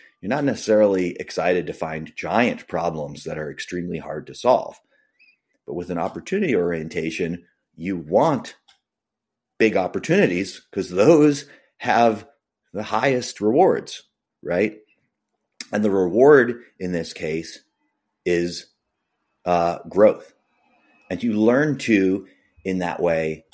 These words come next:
love your own emotions, both positive and negative. And as a result, um, you can really grow like crazy.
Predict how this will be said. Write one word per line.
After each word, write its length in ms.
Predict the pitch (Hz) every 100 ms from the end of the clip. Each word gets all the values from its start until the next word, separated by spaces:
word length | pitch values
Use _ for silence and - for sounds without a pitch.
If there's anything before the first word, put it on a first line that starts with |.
| -
love 300 | 85 101 117
your 160 | 113
own 140 | 95 87
emotions, 840 | 87 151 175 - 76 80 92 - _ _ _
both 400 | 82 107 151 -
positive 560 | - 87 90 87 90 82
and 140 | 80
negative. 500 | 76 73 76 76 73 - - _ -
And 720 | 85 82 80 80 80 80 78 _ -
as 180 | 78 80
a 80 | 87
result, 500 | 82 90 104 127 - _ _ _
um, 400 | 85 82 78 78 _ _ _ _
you 160 | 85 -
can 260 | 82 80
really 320 | 90 92 76
grow 240 | 73 80 73
like 180 | 71 71
crazy. 500 | - 71 - -